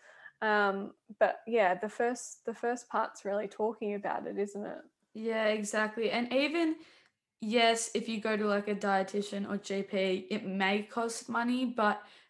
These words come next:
Speaker 2: when you think about it, the money you put in is basically going to change your whole entire life. So,
Speaker 1: Yeah.
Speaker 2: well, maybe not your whole entire life, but it will change a lot and it will help you for the better. So I think it's super important. And also following some, like,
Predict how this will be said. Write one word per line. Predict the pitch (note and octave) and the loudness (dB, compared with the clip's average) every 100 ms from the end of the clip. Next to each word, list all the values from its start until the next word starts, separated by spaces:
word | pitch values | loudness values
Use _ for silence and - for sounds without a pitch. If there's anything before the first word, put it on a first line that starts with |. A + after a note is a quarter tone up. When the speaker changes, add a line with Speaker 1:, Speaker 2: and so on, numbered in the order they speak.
| - | 0
Speaker 2:
when | C4 | 4
you | C4 | 4
think | B3 A3 A3 | 2 -2 -2
about | G#3+ A3 G#3+ G3+ | 0 4 4 4
it, | - - | 0 -2
the | |
money | G#3 G3+ G#3+ G#3 | 0 2 2 2
you | G3+ | 0
put | - G3+ | -2 -2
in | F#3+ F#3+ | -2 -2
is | - F#3+ - | -4 -4 -2
basically | G#3 G3 G3+ G#3 G#3 | 0 0 0 -6 -6
going | G#3 G3 G3+ | -2 0 0
to | G3+ G3+ | -2 -6
change | - G3 F#3+ | -2 -2 -2
your | G3+ F#3+ | -2 -2
whole | G3 F#3 | -2 -2
entire | F#3+ F#3+ F3+ | -4 -2 -2
life. | F3+ F3 F#3+ G3+ - - - _ | 2 2 2 0 -8 -20 -20 _
So, | - G3+ G3 F#3+ F3+ | -2 2 6 6 4
Speaker 1:
Yeah. | A#3 A3 G#3 | 2 0 4
Speaker 2:
well, | G3 | 2
maybe | - G3 F#3 | 2 0 0
not | F3+ | 0
your | F#3+ | -4
whole | G3+ F#3 | -2 -2
entire | F#3+ F3 | 0 4
life, | G3+ G#3 | 4 4
but | G#3+ | 2
it | G3+ G#3 | 2 4
will | A#3 A3+ | 4 4
change | - G#3+ G3+ G3+ | 4 2 2 0
a | - | -2
lot | G3 F#3 F3 | 2 4 4
and | G3 | 2
it | F#3+ G3+ | 0 -2
will | G#3 G3+ | 0 0
help | F#3+ F#3+ - | 2 -2 -2
you | G3 | -8
for | - F#3 | -6 0
the | F3+ F3 - - _ | 2 0 -10 -20 _
better. | G#3 G#3 G3 F#3+ | 2 6 6 6
So | - G3 F#3+ - | 2 2 2 4
I | G#3 | 2
think | A3 G#3 | 0 -4
it's | - | -6
super | - G#3 G#3 G#3 | -2 0 2 0
important. | F#3 F#3+ F#3+ F3+ F3+ F#3 - - _ - | 0 -2 2 2 2 -4 -12 -20 _ 0
And | B3+ | 4
also | F4 F4+ E4 | 4 4 0
following | - A#3 A3+ A3+ A3+ A3 | 2 4 4 4 0 -2
some, | A3 G#3 G3 | -2 0 2
like, | G3 F#3 | 2 0